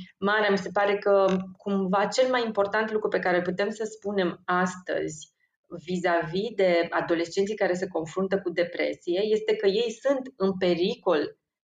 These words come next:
de a avea dificultăți la școală, de a avea abuz de substanțe, de a avea tulburări de alimentație, de a avea dependență de internet,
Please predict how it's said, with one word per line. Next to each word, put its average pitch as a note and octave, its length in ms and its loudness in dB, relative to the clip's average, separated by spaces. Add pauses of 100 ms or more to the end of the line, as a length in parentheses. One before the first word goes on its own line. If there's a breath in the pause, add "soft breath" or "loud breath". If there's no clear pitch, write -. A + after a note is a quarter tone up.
de E3+ 500 2
a D3+ 200 -2
avea F#3 200 0
dificultăți A#3 580 -2
la G3 60 2
școală, - 640 -4
de E3+ 80 0
a D#3 120 2
avea E3+ 280 2
abuz B3 220 -2
de A#3 100 -6
substanțe, D3 840 -6
de E3 80 -2
a D#3+ 120 2
avea G#3 220 2
tulburări F#3 480 0
de F#3 80 -2
alimentație, E3 920 -2
de F3 80 -2
a E3 80 2
avea G3 240 2
dependență G3 520 0
de F3+ 140 0
internet, F3+ 680 -2